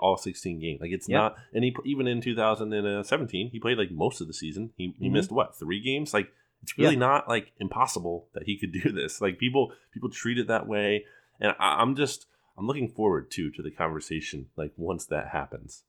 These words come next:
Speaker 1: If he just makes it through this season healthy, are we still gonna be talking the whole offseason, the next, like, next offseason, and in the future? "Oh, if only Carson Wentz stays healthy, if only," like,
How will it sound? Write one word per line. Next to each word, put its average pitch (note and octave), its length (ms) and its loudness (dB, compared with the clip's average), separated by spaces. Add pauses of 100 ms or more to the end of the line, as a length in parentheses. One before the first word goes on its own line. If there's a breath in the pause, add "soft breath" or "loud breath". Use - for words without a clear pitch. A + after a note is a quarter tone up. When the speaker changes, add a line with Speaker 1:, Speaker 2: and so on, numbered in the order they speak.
(120)
Speaker 1:
If G2 100 2
he A#2+ 80 2
just A#2+ 180 -4
makes A#2+ 200 2
it - 120 -2
through G#2+ 140 0
this G2+ 180 0
season F#2+ 300 -2
healthy, E2+ 420 -2 (340)
are F2+ 80 0
we F#2 80 -2
still F#2+ 380 2
gonna F2+ 180 0
be F2 120 -4
talking G#2+ 460 2 (140)
the E2 80 -4
whole F#2 340 0
offseason, F#2+ 560 0 (300)
the D#2+ 200 -10
next, F2+ 240 0
like, D#2+ 140 -10
next E2 280 -6
offseason, E2+ 500 -6
and E2+ 100 -6
in E2+ 80 -4
the D#2+ 60 -6
future? G2 360 -6 (240 soft breath)
"Oh, D2 200 -4
if D2+ 100 -4
only F#2 220 -2
Carson G2+ 340 -2
Wentz G#2+ 180 -2
stays A2+ 220 -4
healthy, C3+ 320 2
if C#2+ 100 -6
only," G2+ 320 -4
like, F#2+ 160 -6